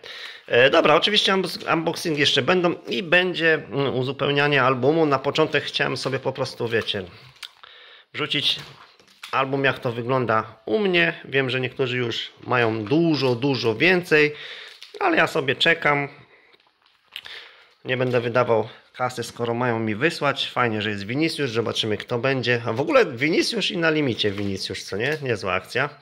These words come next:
Robert Lewandowski, zrobimy sobie jakiś pojedynek Roberta może z Milikiem, albo, no nie wiem, zobaczymy, może z Cristiano.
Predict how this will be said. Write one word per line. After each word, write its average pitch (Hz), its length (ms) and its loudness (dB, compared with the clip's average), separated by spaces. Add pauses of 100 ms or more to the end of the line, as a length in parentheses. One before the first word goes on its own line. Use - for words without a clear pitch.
(440)
Robert 165 300 0
Lewandowski, 143 760 -2 (220)
zrobimy 110 320 -6
sobie - 120 0
jakiś 107 220 -6
pojedynek 120 480 0 (200)
Roberta 110 440 -4
może 104 280 -2
z 104 420 0 (880)
Milikiem, 147 560 2 (200)
albo, 104 460 0
no - 80 -4
nie 110 120 -2
wiem, 101 160 -4
zobaczymy, 101 460 -6
może 95 220 -6
z - 180 -18
Cristiano. 156 760 0